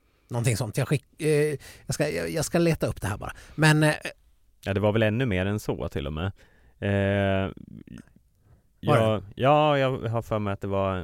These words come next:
Speaker 2: eh, ändå en ganska överlägsen i den där ligan. Eh,
Speaker 1: Charlotte Kalla var i alla fall den andra svenskan, eh, svensken som var på plats överhuvudtaget. Okej, Sixten Jernberg sj-,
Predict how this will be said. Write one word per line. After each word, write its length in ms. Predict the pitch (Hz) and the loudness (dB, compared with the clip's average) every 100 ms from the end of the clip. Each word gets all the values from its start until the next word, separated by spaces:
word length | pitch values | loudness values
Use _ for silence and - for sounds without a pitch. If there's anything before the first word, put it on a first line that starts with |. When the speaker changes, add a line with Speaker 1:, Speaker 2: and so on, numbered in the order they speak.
| - | -8
Speaker 2:
eh, 580 | - 98 95 90 87 95 | -6 -4 -4 -4 -6 -8
ändå 160 | 95 90 | -10 -8
en 200 | 85 90 | -6 -6
ganska 400 | 90 87 92 90 92 - _ - | -8 -6 -6 -6 -10 -18 _ -4
överlägsen 920 | 120 107 107 123 127 117 107 95 90 | 0 0 0 0 2 0 -4 -4 -4
i 80 | 87 | -4
den 180 | 85 | -4
där 340 | 87 90 87 - | -4 -4 -4 -8
ligan. 520 | 92 101 90 92 104 - - - - _ _ | -6 -4 -4 -4 -6 -10 -18 -20 -20 _ _
Eh, 480 | - 95 95 92 92 | -4 -2 0 -2 -4
Speaker 1:
Charlotte 340 | - 175 180 - | 0 2 2 4
Kalla 320 | - 220 139 | 4 6 4
var 100 | 131 | 4
i 20 | |
alla 120 | 127 | 2
fall 140 | 131 139 | 2 0
den 160 | 135 - | 0 -2
andra 500 | 151 160 165 139 - | -2 2 4 2 0
svenskan, 680 | - 151 135 139 - 123 120 - | -2 -2 -2 -2 -4 -6 -6 -6
eh, 120 | 156 | -2
svensken 400 | 135 139 131 135 | -2 -2 -2 -2
som 100 | 117 | -2
var 200 | 127 135 | 0 0
på 140 | 123 - | 0 0
plats 300 | - - - | 0 -2 -4
överhuvudtaget. 580 | 127 131 135 170 139 - - - | -2 -2 2 2 0 -4 -14 0
Okej, 260 | - - - | 2 2 2
Sixten 320 | - 175 185 | 2 0 2
Jernberg 320 | 190 185 156 | 4 4 2
sj-, 280 | 139 - - | -2 -6 -8